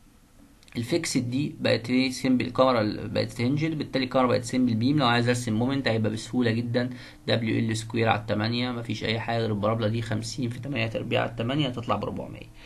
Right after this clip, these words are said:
طيب مين بقى اللي هفرضه بواحد طن المره دي؟ اه لا، المره دي انا شلت المومنت، يبقى هفرض المومنت هو اللي بواحد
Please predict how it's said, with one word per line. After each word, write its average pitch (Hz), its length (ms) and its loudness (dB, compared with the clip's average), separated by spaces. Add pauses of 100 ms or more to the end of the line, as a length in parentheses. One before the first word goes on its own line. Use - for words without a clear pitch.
(320)
طيب 90 240 2 (120)
مين 240 220 10
بقى 240 120 12
اللي 233 120 12
هفرضه 196 260 6
بواحد 190 280 2
طن 180 200 4
المره 147 400 8
دي؟ 127 160 2
اه 120 480 4
لا، 120 220 0
المره 120 300 2
دي 196 60 4
انا 156 120 4
شلت - 300 0
المومنت، 131 500 2
يبقى 110 300 6
هفرض 127 320 0
المومنت 127 460 2
هو 131 360 2
اللي 110 180 2
بواحد 127 400 2